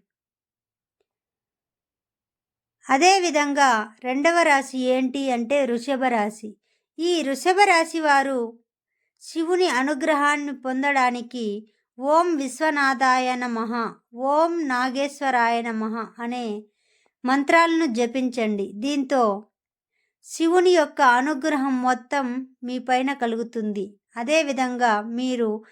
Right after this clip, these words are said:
సంతోషంగా కూడా ఉండవచ్చు, కష్టాలన్నీ తొలగిపోతాయి. అదేవిధంగా మరొక రాశి మిథున రాశి.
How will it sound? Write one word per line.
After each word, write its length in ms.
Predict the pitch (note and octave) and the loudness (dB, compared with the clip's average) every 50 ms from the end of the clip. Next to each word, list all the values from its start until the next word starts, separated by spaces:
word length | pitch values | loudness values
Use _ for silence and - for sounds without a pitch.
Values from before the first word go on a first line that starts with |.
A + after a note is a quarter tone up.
| _ _ _ _ | _ _ _ _
సంతోషంగా 760 | - - D4 D4 D4 D4+ F4 F4+ F4 F4 E4+ D#4 D4 D4 C#4+ C#4 | -4 -4 -2 -2 0 2 4 4 4 2 0 -2 0 2 2 0
కూడా 380 | C#4 - C4+ C4+ C4 C4+ C#4 | 0 0 -2 2 4 4 2
ఉండవచ్చు, 640 | C4+ B3 A#3 A3+ A#3+ A#3 G#3+ G#3 G3+ G3+ - - A3 - - | 2 0 0 0 0 2 2 0 -2 -4 -8 -18 -16 -8 -6
కష్టాలన్నీ 720 | B3+ B3+ B3+ - - E4 E4 E4 D4+ C4+ C4 C4 C4 C#4+ | -6 -6 -4 0 2 2 2 4 2 0 0 0 -2 -4
తొలగిపోతాయి. 960 | D4+ D4+ C4 A#3 A#3 A#3+ A#3+ C4+ B3 A#3+ A3+ A3 A3 A#3 A3 G#3+ G#3 G3+ G3+ G#3+ _ _ _ _ _ _ _ _ _ _ _ _ _ _ _ _ _ _ _ _ _ _ _ _ _ _ _ _ - | -4 -4 -4 -2 -2 -2 -4 -6 -6 -6 -6 -6 -4 -2 -4 -2 -4 -6 -10 -14 _ _ _ _ _ _ _ _ _ _ _ _ _ _ _ _ _ _ _ _ _ _ _ _ _ _ _ _ -2
అదేవిధంగా 640 | B3 C4 C4 F4 F#4 F#4 E4 D#4+ C4+ D4 C#4+ C#4 C#4+ | 0 2 4 6 4 4 4 0 0 0 0 2 0
మరొక 460 | C4+ B3+ B3+ C4 C#4 D4 D4+ D4+ D4+ C#4+ | 2 4 4 4 4 4 0 0 0 2
రాశి 600 | C4+ C4 B3+ C4+ C4 C4 C#4 C4+ A#3+ A#3+ B3+ B3+ | 2 4 4 2 0 -2 -6 -4 -4 -4 -4 -4
మిథున 420 | B3 A#3 A#3+ A#3 B3 C#4 C4+ C#4 C#4 | -4 -2 0 0 2 2 2 2 0
రాశి. 480 | A#3+ A3 G3+ G#3+ G#3+ - A3 G3+ G3 | 2 2 0 0 -2 -8 -14 -16 -16